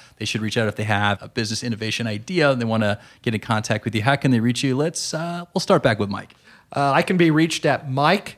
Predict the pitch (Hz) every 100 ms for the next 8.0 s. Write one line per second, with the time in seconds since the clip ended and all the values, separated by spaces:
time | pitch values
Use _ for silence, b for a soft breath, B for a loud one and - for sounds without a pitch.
0 | - 127 107 - 151 156 170 165 160 131
1 | 151 143 170 143 135 131 - - 143 107
2 | 76 92 b b b b 120 147 151 147
3 | 135 127 - 147 151 170 156 143 123 123
4 | 151 151 165 - - 156 160 190 190 147
5 | 117 156 156 156 143 139 120 139 151 156
6 | 127 120 - 143 143 175 165 156 165 -
7 | 139 - 139 135 127 135 139 117 82